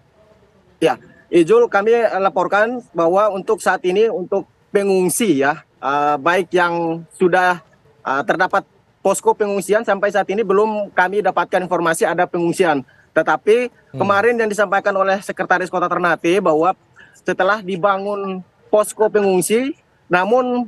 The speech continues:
Speaker 1: saat ini masyarakat ataupun juga warga terdampak ini masih, eh, berada di kerabat ataupun juga keluarga mereka. Namun, eh, himba-, himbauan dari ma-, pemerintah Kota Ternate sendiri kepada masyarakat yang berada di Kelurahan Rua sendiri harus, eh,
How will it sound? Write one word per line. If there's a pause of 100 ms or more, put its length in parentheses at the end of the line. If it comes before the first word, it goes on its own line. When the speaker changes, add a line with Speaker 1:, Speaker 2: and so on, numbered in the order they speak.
Speaker 1:
saat
ini (160)
masyarakat (240)
ataupun
juga
warga
terdampak
ini
masih, (320)
eh,
berada
di
kerabat
ataupun
juga
keluarga
mereka.
Namun,
eh,
himba-,
himbauan
dari
ma-, (240)
pemerintah
Kota
Ternate
sendiri
kepada
masyarakat
yang
berada
di
Kelurahan
Rua
sendiri (240)
harus, (320)
eh,